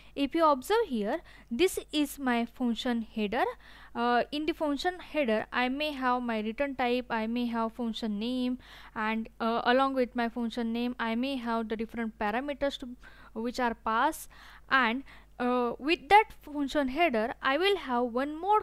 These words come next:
keyword here, that is inline, and this inline keyword indicates that it is an inline function.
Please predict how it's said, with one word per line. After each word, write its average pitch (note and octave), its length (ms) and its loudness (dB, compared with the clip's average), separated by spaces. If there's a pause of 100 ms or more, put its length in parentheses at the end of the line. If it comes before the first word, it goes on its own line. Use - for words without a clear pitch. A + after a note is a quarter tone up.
(100)
keyword B3+ 420 0
here, A3+ 320 0
that A3 220 -6
is D#4 160 -4 (100)
inline, G#3 420 -2 (320)
and A#3 280 0
this F4+ 320 2
inline A#3+ 460 0
keyword A#3 360 -4
indicates A#3+ 580 -2
that A#3 260 -6
it A#3 160 -6
is A3+ 120 -6
an E4+ 200 0
inline A3+ 400 -4
function. G#3 460 -6